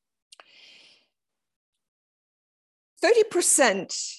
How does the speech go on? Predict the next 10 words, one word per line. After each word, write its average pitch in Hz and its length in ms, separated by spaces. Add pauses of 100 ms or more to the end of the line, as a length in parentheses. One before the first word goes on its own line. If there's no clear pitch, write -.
(540)
of 226 560
the 220 180
C 320 220
O 330 40
two 330 160
emissions 214 640
worldwide 202 600 (160)
come 214 480
from 196 340
construction. - 680